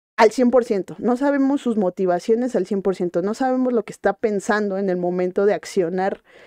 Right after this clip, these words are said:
el plan que le dice su papá. No sabemos si lo hace de manera genuina o si lo hace por otras razones. Eh, y, eh, pues no sé, hasta ahí me quedo para no avanzarle más.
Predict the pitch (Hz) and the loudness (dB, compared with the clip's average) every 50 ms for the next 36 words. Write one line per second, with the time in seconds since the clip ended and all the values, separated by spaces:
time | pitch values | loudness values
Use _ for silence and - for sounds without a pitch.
0 | - _ _ _ - 190 185 - 220 214 220 220 - 254 233 196 190 190 220 202 | -20 _ _ _ 0 2 2 2 2 2 2 2 2 2 2 2 2 2 0 -2
1 | - - 196 190 185 - - 220 226 226 - 349 165 - - - - 196 196 196 | 0 0 0 0 0 0 0 0 2 2 2 0 0 0 -4 -4 -4 -4 -2 0
2 | - 208 208 208 214 220 226 - 202 185 185 180 185 - 226 220 214 202 185 180 | 2 2 2 2 0 -2 0 0 0 2 2 2 2 4 2 2 2 2 0 -2
3 | 175 175 180 190 190 - 220 202 196 196 190 190 185 202 214 233 247 - - - | 0 0 0 0 0 2 2 2 2 2 -2 -4 -2 -4 -4 -6 -6 -10 -16 -20
4 | - - _ _ - 196 - - 180 175 156 151 143 147 - - 185 185 185 - | -20 -20 _ _ -4 -4 -2 0 0 0 2 2 0 0 -2 -2 -2 -2 -2 -6
5 | - - 147 147 147 - - _ _ - 170 165 175 175 180 214 214 269 294 294 | -6 -4 -4 -2 -2 -4 -6 _ _ -4 -2 -2 -2 -2 -2 -2 -2 0 0 0
6 | 269 254 254 - _ _ - - - - _ _ _ _ - 254 269 285 302 311 | 0 0 -2 -6 _ _ -20 -20 -20 -20 _ _ _ _ 4 6 8 8 8 6
7 | - - _ 247 262 277 311 339 359 - _ _ _ - 202 190 185 180 175 175 | 6 2 _ 2 4 6 6 4 4 0 _ _ _ 4 6 6 6 6 6 6
8 | 170 170 165 - - 185 170 190 185 180 - - - - _ _ - - - 180 | 6 4 2 0 -4 -2 0 0 0 0 0 -2 -2 -4 _ _ -6 0 2 2
9 | 175 - - - 175 175 180 196 202 214 202 185 - 160 - - - _ _ - | 2 2 2 2 2 4 4 2 2 0 0 0 0 -2 -2 -4 -8 _ _ -4
10 | 175 165 170 180 180 180 180 180 180 - - 160 160 147 143 - - - - - | -2 -2 -2 -2 -4 -4 -4 -4 -6 -6 -6 -4 -4 -4 -6 -8 -12 -18 -20 -20